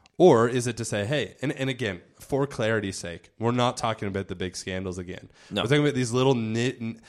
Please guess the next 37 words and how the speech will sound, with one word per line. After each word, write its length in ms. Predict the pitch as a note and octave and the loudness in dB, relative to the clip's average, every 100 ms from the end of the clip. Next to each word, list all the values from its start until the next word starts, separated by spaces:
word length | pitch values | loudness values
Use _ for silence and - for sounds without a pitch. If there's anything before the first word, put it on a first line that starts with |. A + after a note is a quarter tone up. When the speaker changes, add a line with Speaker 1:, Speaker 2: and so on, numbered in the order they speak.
| - - | -20 -6
Speaker 1:
like, 200 | A#2+ B2 | -6 -2
nitpicky, 840 | B2 C3 C3 - D3 C#3+ B2+ A#2+ | -2 -2 -4 -6 -6 -4 -4 -2
like, 320 | G#2+ G#2 - _ | -2 -4 -8 _
uh, 340 | G#2+ F#2+ F2+ F#2 G#2+ | -10 -10 -12 -16 -10
disgusting 920 | B2 - - A2+ A#2 - A2 G#2 G2 | -8 -6 -6 -8 -8 -6 -4 -4 -2
way 200 | G2+ G#2+ | 0 0
that 120 | A2+ | -2
we 120 | G2 G2 | -4 -8
carry 260 | G2+ G#2 | -4 -2
ourselves 280 | A2 - G2 | -2 -4 -8
as 140 | F#2 - | -8 -6
Speaker 2:
Yeah. 100 | A#2 | -4
Speaker 1:
humans 200 | B2+ - | -4 -4
sometimes 480 | G2+ F#2 F#2 F#2+ - - _ _ | -8 -6 -8 -8 -14 -20 _ _
that 140 | E2+ | -4
just 180 | C3+ - | -2 -2
seeks 240 | C3+ C3 | -4 -4
to 80 | B2 | -8
tear 240 | - A#2 A#2 | -4 -4 -2
down 280 | A2+ A2 | -2 -2
the, 180 | G#2 F#2 - _ _ | -6 -8 -14 _ _
the 100 | A#2+ | -6
little 260 | A2+ B2+ C3+ | -2 0 0
bits 320 | B2 B2 - | -2 -6 -6
that 140 | G#2+ | -8
we 80 | G#2 | -8
can 180 | - F#2+ | -12 -8
get 180 | G2 C3 | -8 -6
from 220 | - G2 | -10 -12
people. 400 | - F2 F#2+ F#2 | -12 -14 -10 -10
Speaker 2:
Yeah. 100 | E2+ - _ | -10 -18 _
Speaker 1:
What's 180 | C#3+ F3 | -4 -2
better, 260 | F#3+ F3 G2+ | -2 -2 -2
to 80 | F#2+ | -4
point 260 | C3+ E3 | -4 -4
it 120 | F#3+ | -4
out, 260 | G#2 F2+ | -4 -6